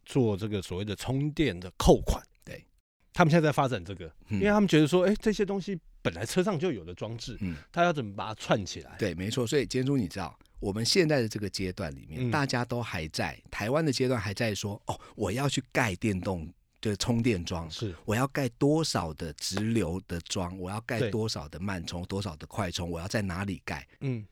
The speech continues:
Speaker 2: 大家现在还在看这件事情。
Speaker 1: 啊。
Speaker 2: 可是我跟你讲，接下来就是你的服务
Speaker 1: 服务嘛。
Speaker 2: 要怎么做？付费要怎么做？
Speaker 1: 对。
Speaker 2: 你的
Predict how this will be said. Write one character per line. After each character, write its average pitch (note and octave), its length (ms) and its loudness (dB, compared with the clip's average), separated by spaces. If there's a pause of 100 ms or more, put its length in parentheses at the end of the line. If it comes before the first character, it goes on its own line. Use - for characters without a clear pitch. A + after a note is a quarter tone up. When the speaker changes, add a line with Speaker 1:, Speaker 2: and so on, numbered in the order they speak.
Speaker 2:
大 D3 160 0
家 D3 160 0
现 C3+ 180 2
在 C3 80 2
还 A2 180 -4
在 A2+ 140 -4
看 A2 220 -4
这 F#2 120 -4
件 F2+ 160 -6
事 - 200 -8
情。 - 180 -6
Speaker 1:
啊。 C3 400 -6 (140)
Speaker 2:
可 D#3+ 100 -2
是 E3+ 100 0
我 E3+ 80 2
跟 B2+ 160 -2
你 A#2 60 -4
讲， F#2 160 -8
接 C3+ 220 -2
下 C3+ 200 -2
来 F2 140 -8
就 G2 180 -8
是 F2+ 240 -8 (200)
你 F2+ 100 -10
的 F2 100 -8
服 - 300 -12
务 - 40 -6
Speaker 1:
服 C#3+ 280 4
务 G3+ 40 4
嘛。 - 20 6
Speaker 2:
要 - 180 6
怎 F2 160 -4
么 C#2+ 80 -8
做？ D#2 340 -10 (400)
付 C#3 360 -2
费 A2+ 240 -2
要 G#2 120 -4
怎 F2 160 -12
么 - 120 -20
做？ - 320 -14
Speaker 1:
对。 E2 200 -10
Speaker 2:
你 F#2 120 -6
的 F#2 200 -6